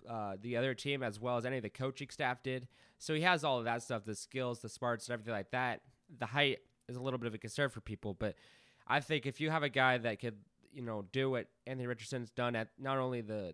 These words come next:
the pro day, um, but the combine, uh, being one of the best overall quarterbacks, uh, in that ever, um, as far as speed, you know, broad jump and all that stuff. Uh, the intangibles, I think, are there, and he's higher in that,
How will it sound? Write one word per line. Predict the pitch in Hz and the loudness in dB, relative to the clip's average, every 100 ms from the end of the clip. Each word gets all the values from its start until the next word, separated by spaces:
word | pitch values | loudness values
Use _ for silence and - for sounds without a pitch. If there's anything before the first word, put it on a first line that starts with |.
| 107 | -8
the | 107 | -10
pro | - 147 147 | -2 2 2
day, | 127 117 110 107 _ _ _ - | 2 2 0 -6 _ _ _ -8
um, | 101 95 90 73 - _ _ _ _ - | -6 -4 -6 -8 -18 _ _ _ _ -6
but | 131 | -4
the | 117 107 | -2 -4
combine, | - 131 131 135 139 143 143 127 135 | -2 0 0 2 0 0 -6 -14 -12
uh, | 104 - | -10 -2
being | 127 120 | -2 0
one | 120 117 | -2 -2
of | |
the | 107 | 0
best | 120 120 - | 0 -2 -2
overall | 123 113 120 117 113 110 - | -2 0 0 0 0 -2 -6
quarterbacks, | 127 120 117 123 123 - - _ _ - - | -2 0 0 0 -2 -12 -16 _ _ -20 -10
uh, | 113 104 | -6 -4
in | - 135 147 | -2 -2 0
that | 143 143 143 - | -2 -2 -4 0
ever, | 120 127 151 131 _ _ - | 0 0 -6 -8 _ _ -6
um, | 127 110 104 | -2 0 -2
as | 101 - | -4 -2
far | 123 | -2
as | 110 | -2
speed, | - 127 120 117 98 | -4 -4 -4 -6 -8
you | 98 101 | -10 -10
know, | |
broad | 95 110 101 | -4 -4 -2
jump | 110 107 | -4 -4
and | 107 | -2
all | 110 | -2
that | 95 | -4
stuff. | - 104 95 - - - - - | -2 -2 -4 -14 -20 -20 -18 -2
Uh, | 117 110 | 0 2
the | 135 151 | 2 0
intangibles, | - 180 170 156 143 135 | 2 0 0 -2 0 0
I | |
think, | 123 139 | -2 -2
are | 110 | -2
there, | 90 104 123 139 127 107 | -2 -2 0 0 -4 -4
and | 113 | -4
he's | 107 - | -4 -8
higher | - 117 117 147 151 | -6 -2 0 0 -2
in | 139 | -2
that, | 147 139 | -2 -2